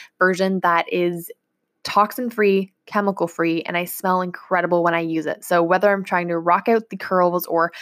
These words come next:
just a little bit of some beach waves, I love using their healthy hair glaze. Next up is their bodice-, body wash, and it's their citrus version. I love using this when I'm in the shower. It way, way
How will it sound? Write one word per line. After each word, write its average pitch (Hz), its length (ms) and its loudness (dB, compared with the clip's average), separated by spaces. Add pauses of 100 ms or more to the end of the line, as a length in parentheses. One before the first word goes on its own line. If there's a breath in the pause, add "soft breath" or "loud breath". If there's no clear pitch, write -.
(200 loud breath)
just 220 160 -2
a 254 60 6
little 226 300 2
bit 202 320 4
of 175 320 4
some 180 220 -4
beach 196 240 -8
waves, 269 380 -2
I 185 160 2
love 180 340 2
using 180 240 -4
their 175 100 -2
healthy 175 240 -4
hair 160 160 0
glaze. - 380 -6 (760 soft breath)
Next 220 260 0
up 247 120 2
is 208 140 2
their 202 140 4
bodice-, 190 420 0
body 196 300 0
wash, 185 380 0
and 190 80 -4
it's 175 140 -8
their 180 120 0
citrus 202 420 -4
version. 175 420 -2
I 170 200 2
love 180 300 0
using 202 240 0
this 196 160 -2
when 190 80 -2
I'm 175 80 -2
in 170 80 -4
the 170 60 -4
shower. 180 460 2
It 170 200 0
way, 185 760 4
way 208 540 4